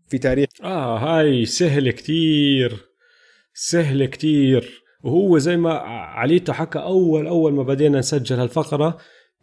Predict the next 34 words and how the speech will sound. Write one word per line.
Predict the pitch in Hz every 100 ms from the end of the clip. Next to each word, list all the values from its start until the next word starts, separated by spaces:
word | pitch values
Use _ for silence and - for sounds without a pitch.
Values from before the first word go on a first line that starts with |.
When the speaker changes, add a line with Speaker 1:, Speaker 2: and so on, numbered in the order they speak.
| 131
Speaker 2:
قال | 170 151
لك | 123 - - - _ -
تأثيره | 147 - 180 180 147 113 92 _ _ _ -
على | 123 151
الدوري | 135 135 143 123
وعلى | 113 135
اللعيبة | 135 123 117 147 123
اللي | 139 147
إجوا | 131 127
وراه، | 127 147 185 185 - _ _
يعني | 123 117 135
كل | 139 208
ستريتش | - 196 196 -
فور | 185 165 123
عم | 131
نشوفه | 131 - 156 147 143
هلأ | 143 120
قاعد | 151 139 123
بشوت | 123 160 139
ثريات، | 135 135 147 180 208 - - -
هذا | 202 175 160 - _
شاف | - 196 170 -
ديرك | 180 175
نويتسكي | 160 165 - -
بيلعب | 127 156 135 131
وهو | 147
صغير | 131 165 175
وصار | 147 147 139
يتدرب | 127 147 131 120 113
يصير | - 127
زيه، | 101 98 101 107 _ _ _ _
وإذا | 143 135 151
ما | 185
شافه، | - 196 180 185 208 208